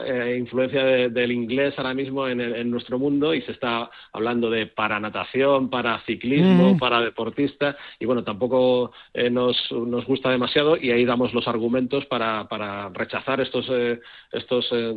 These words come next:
Speaker 1: términos y proponer, eh, que se hable de deporte de personas con discapacidad o incluso de deporte paralímpico como un sinónimo,
Speaker 2: Queda
Speaker 1: eh, plen-,
Speaker 2: absoluta-,
Speaker 1: plenamente, eh,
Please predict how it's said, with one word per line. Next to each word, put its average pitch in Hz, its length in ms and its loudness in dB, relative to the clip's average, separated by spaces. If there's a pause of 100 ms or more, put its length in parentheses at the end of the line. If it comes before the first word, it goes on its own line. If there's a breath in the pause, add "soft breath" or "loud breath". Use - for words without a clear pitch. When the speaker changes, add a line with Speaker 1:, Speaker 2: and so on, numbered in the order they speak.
(100)
Speaker 1:
términos 151 520 2
y 147 240 4
proponer, 117 640 -2
eh, 120 200 0
que - 120 -10
se - 100 -6
hable 113 160 -2
de 113 200 -4
deporte 120 440 -4
de 113 60 -2
personas 117 320 -6
con 120 140 -6
discapacidad 127 600 -4
o 131 140 2
incluso 135 420 0
de 135 200 4
deporte 117 380 -2
paralímpico 131 760 -2 (200 loud breath)
como 117 220 -2
un 127 120 0
sinónimo, 127 640 -2 (160)
Speaker 2:
Queda 156 540 6
Speaker 1:
eh, - 40 -2
plen-, 127 140 -4 (800)
Speaker 2:
absoluta-, 147 840 2
Speaker 1:
plenamente, 113 380 -6 (520 soft breath)
eh, 131 200 0